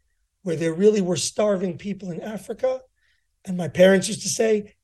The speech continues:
"Eat everything that's, er, eat everything that's on your plate."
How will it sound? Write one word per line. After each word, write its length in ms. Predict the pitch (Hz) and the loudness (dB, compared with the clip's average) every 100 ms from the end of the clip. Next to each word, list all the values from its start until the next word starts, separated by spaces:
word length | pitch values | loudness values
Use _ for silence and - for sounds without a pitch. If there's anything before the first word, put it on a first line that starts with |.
| _ | _
"Eat 160 | 214 208 | -2 2
everything 300 | 208 208 190 | 2 2 0
that's, 180 | 180 - - - | -2 -6 -6 2
er, 240 | 208 - | 2 2
eat 280 | - 226 - - | -6 -8 -10 -10
everything 340 | 220 233 220 | -10 -8 -4
that's 200 | 196 170 | -2 -4
on 200 | - 196 | -4 -6
your 160 | 175 160 | -6 -8
plate." 560 | - 208 254 - - | -2 0 0 -6 -18